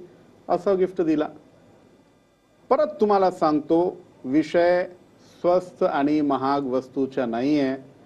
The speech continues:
जर तुम्ही कुणाच्या वाढदिवसाला गेले आणि तुम्ही लग्नाला गेले, तर काय विषय वस्तू भेट दिली पाहिजे, तर तुम्ही एक दोन विषय लक्ष द्या.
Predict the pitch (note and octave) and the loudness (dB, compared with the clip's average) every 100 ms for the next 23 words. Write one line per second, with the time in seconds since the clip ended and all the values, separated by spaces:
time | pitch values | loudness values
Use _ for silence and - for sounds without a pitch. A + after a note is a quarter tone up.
0 | - - - - D3 G3+ G3+ G3 G3+ G#3 | -20 -20 -20 -4 -2 0 0 2 2 2
1 | G3+ F3+ E3+ F3+ F3 C3 B2+ D3 E3 D#3 | 0 0 2 2 0 2 2 2 2 2
2 | C#3+ - D3 C#3+ B2+ C3 A#2+ B2 C#3 - | 0 2 2 2 2 2 2 0 -2 -10
3 | - _ - B2+ C#3+ E3 E3+ E3+ E3 D#3 | -20 _ -6 -2 0 2 2 0 0 0
4 | D#3+ E3 E3 - D#3 F3 F#3 G3 F#3 E3 | 2 2 -2 -2 0 0 0 0 2 2
5 | C#3+ C3+ B2+ B2+ C#3+ - - _ D#3+ - | 2 0 0 0 -2 -8 -20 _ -10 -10
6 | - D3 C#3 F3 G#3+ A3 D#3+ D3 - F#3 | -10 -2 2 2 2 0 -2 -4 0 0
7 | E3+ E3 - E3+ C3 D3+ D3+ C#3+ C#3+ C#3 | 2 -2 -2 -2 0 0 0 0 0 2
8 | C#3 C3 B2 D3 D#3 - - - C#3+ C3+ | 2 2 2 0 -2 -10 -20 -10 -6 -2
9 | D3 D#3+ D#3+ E3 - - E3+ G3 G3 D#3+ | 0 2 2 0 -6 -12 0 0 0 0
10 | F3 F3+ E3 D#3 E3+ D3+ C#3+ C#3 - D3 | 2 2 2 0 2 2 2 0 -2 -2
11 | B2+ C3 | 2 2